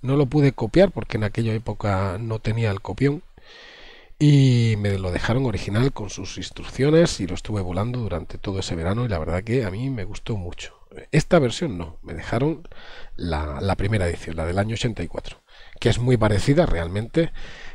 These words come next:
Eh, el, el juego es exactamente igual, solo que tiene más estados y que tiene una mejora muy notable en cuanto a gráficos, eh, de la cabina y, a, y el sonido. El sonido es, es, es impresionante, es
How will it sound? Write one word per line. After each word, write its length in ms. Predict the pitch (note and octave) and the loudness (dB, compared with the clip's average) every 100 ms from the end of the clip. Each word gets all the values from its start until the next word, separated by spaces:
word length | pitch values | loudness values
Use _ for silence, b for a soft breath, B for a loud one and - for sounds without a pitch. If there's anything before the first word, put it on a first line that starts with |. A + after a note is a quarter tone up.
| B | B
Eh, 440 | E2 D2+ D2 - F#2 | -4 -4 -4 -2 -2
el, 180 | F#2+ - | -2 -4
el 180 | F#2 | -6
juego 320 | F2 C#3+ C3+ C3 | 0 2 4 4
es 160 | - | 4
exactamente 580 | G2+ G2+ - F#2+ F2 G2 | 2 2 0 -2 -2 -2
igual, 220 | G#2 F#3+ | 2 2
solo 240 | - - D#2+ | 0 -8 -6
que 100 | - | -6
tiene 400 | F2+ D#2 D#2 - | -6 -6 -8 -12
más 400 | - D2+ - - | -10 -6 -6 -6
estados 720 | - - - B2 E3+ - - B B B B | -10 -4 0 2 2 -2 -14 B B B B
y 220 | B2 C3+ D#3 | 2 4 4
que 180 | - | 0
tiene 240 | - E2+ E2 | -2 -4 -4
una 160 | F2 | -4
mejora 480 | E2+ F2 - F2 F#2+ | -4 -4 -4 0 0
muy 360 | E2+ F2+ F#2 F2+ | -2 -6 -4 -6
notable 440 | F2 - F2 F#2+ | -4 0 0 0
en 120 | A#2 | -4
cuanto 480 | G2+ - - - E2 | -6 -8 -8 -6 -6
a 240 | C#2 D2 D2+ | -6 -6 -6
gráficos, 640 | F2 F2+ - A#2 F3 - B B B B B - - | -4 -4 -4 0 0 0 B B B B B -20 -10
eh, 420 | D#2+ D2+ D2+ D2 | -8 -8 -12 -14
de 180 | D#2+ E2+ | -6 -2
la 100 | D#2 | -2
cabina 400 | - F2+ B2 F3 - - _ - B B B B B - | -2 0 0 -2 -6 -18 _ -18 B B B B B 2
y, 460 | C#3+ D3+ D#3 C3+ | 8 10 10 8
a, 320 | F#2 D#2+ D#2 F#2 | 4 2 -2 -2
y 140 | F2+ | 0
el 100 | E2 | 0
sonido. 360 | - - G2 D2+ | -2 -2 -4 -4
El 80 | E2 | -6
sonido 420 | - E2 D#2+ D2+ | -8 -6 -4 -4
es, 320 | F2 F2 - | -2 -2 2
es, 240 | E2+ - | 4 4
es 320 | - - - A2+ | 2 -4 -4 -4
impresionante, 580 | G2+ G2 G2+ G#2 - | -4 -2 0 -2 0
es 400 | F2 - - - | 6 6 6 0